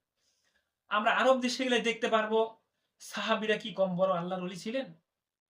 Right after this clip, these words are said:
জান্নাতুল বাকিতে সাহাবীদের অসংখ্য কবর রয়েছে, একটা কবর উঁচু নেই, প্রত্যেকটা কবর উপরে শুধু একটা করে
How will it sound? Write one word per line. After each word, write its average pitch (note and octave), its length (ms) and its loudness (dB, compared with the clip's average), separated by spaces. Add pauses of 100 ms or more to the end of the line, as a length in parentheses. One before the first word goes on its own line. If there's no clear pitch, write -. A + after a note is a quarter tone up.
(140)
জান্নাতুল G#3+ 480 2
বাকিতে G#3+ 400 0
সাহাবীদের A3 540 -2
অসংখ্য C4+ 440 2
কবর G#3+ 320 2
রয়েছে, G#3+ 460 0 (260)
একটা A#3+ 420 0
কবর F#3+ 220 2
উঁচু E3+ 220 -4
নেই, D3+ 160 -4
প্রত্যেকটা G3 600 -4
কবর F3+ 240 2
উপরে E3+ 160 -6
শুধু C4 260 -16
একটা G#3+ 300 -4
করে E3+ 260 -6